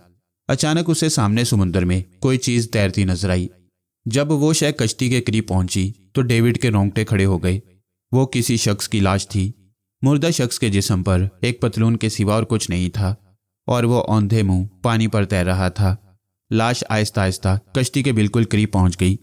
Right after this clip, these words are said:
डेविड ने जॉर्ज और मारिया को आवाज देकर बुलाने का इरादा किया। जॉर्ज शायद बालकनी में बैठा कोई नॉवल पढ़ रहा था।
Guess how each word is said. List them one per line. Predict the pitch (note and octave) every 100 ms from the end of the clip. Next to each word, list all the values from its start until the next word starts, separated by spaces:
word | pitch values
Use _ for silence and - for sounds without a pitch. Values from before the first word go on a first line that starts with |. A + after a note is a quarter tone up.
| F#2 _ _ _ -
डेविड | B2+ C3 B2+
ने | C3+ C3+
जॉर्ज | A2+ G#2 A2 A#2
और | G#2+
मारिया | G2 G2+ A2
को | G#2+
आवाज | F#2+ G2+ G2+
देकर | F#2 - F2+ F#2 -
बुलाने | A2+ A2 G#2+
का | G2+
इरादा | F#2 F2+ F#2
किया। | F2 F#2 F#2 - F2+ _ _ _ -
जॉर्ज | A#2 D3
शायद | D#3+ D3+ D3+
बालकनी | A#2+ G#2 A2+ A2
में | G2+
बैठा | F#2 F2+ F#2+ F#2+ G#2 -
कोई | B2
नॉवल | A#2 G2+ A2
पढ़ | G#2 F#2+
रहा | F2+ F#2
था। | F2 G2 F#2+ _